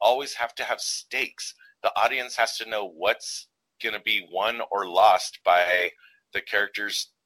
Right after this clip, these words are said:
accomplishing or failing to accomplish something they're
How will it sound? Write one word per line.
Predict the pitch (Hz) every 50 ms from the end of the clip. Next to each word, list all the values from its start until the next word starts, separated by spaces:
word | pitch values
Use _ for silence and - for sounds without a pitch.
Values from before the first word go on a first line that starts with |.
| _ _ _ _ _ _ _ _ _ - _ - - - - _ _
accomplishing | 110 113 - - - - - 113 120 123 120 - 120 113 - - 104 92 92 92 95 - -
or | 101 101
failing | - - - _ - 117 131 143 147 135 117 -
to | - 107 92
accomplish | 87 - - 92 85 80 - - 87 87 87 - -
something | - - 90 85 - - 87 90 95
they're | 98 98